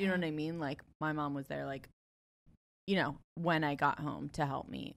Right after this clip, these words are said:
Speaker 1: or even just having a nanny, or s-, if you, if that's who you have to help, but you, like, need help.
Speaker 2: Yeah.
Speaker 1: So that's crazy. And working. So, like, even thinking about being on a computer with
Speaker 2: I
Speaker 1: a
Speaker 2: know.
Speaker 1: newborn,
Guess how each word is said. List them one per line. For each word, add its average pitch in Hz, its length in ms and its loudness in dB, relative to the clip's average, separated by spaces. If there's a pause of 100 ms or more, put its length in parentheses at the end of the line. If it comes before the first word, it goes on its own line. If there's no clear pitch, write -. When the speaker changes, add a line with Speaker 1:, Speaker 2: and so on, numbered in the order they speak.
Speaker 1:
or 180 400 6 (260)
even 208 260 -2
just 208 160 -6
having 208 300 -4
a 196 80 -6 (200)
nanny, 190 480 -2
or 180 40 -4
s-, - 160 -10
if - 160 -6
you, 175 140 -2
if 165 100 -6
that's 175 260 2
who 196 100 -2
you 170 180 -2
have 151 260 0
to 151 100 -6
help, 165 300 0
but - 80 -8
you, 170 120 -2
like, 160 200 -2 (240)
need 156 540 0 (480)
help. - 400 0 (300)
Speaker 2:
Yeah. 185 400 -4
Speaker 1:
So 147 500 0 (160)
that's 175 640 -2 (200)
crazy. 180 440 -4
And 185 280 -2
working. 170 440 0
So, 202 140 -2
like, 175 220 2
even 254 200 -2
thinking 185 300 -6
about 147 240 0
being 147 220 -2
on 143 120 -2
a 139 60 -6
computer 143 580 -4
with 151 120 -4
Speaker 2:
I - 40 -4
Speaker 1:
a - 40 -2
Speaker 2:
know. 185 180 0
Speaker 1:
newborn, 170 540 -2